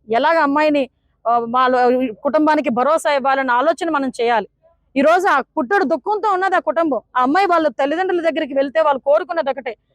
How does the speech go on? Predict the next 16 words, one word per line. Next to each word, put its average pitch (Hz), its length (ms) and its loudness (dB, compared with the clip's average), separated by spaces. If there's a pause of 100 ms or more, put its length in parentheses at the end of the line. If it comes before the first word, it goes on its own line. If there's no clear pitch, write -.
(180)
"మమ్మల్ని 339 260 2
రాజకీయాల్లోకి 339 680 0
లాక్కండి, 254 600 -4 (640)
మా 254 120 2
అమ్మాయి 311 240 2
చనిపోయింది." 285 520 2
ఇప్పటికే 339 320 -2
మా 339 140 2
అమ్మాయి 302 320 0
చనిపోయిన 294 260 -2
తర్వాత 294 340 0
కూడా 294 220 0
ఈ 294 60 0
రోజు 277 240 2
అత్యాచారం 302 500 0
జరిగిందని 269 440 -4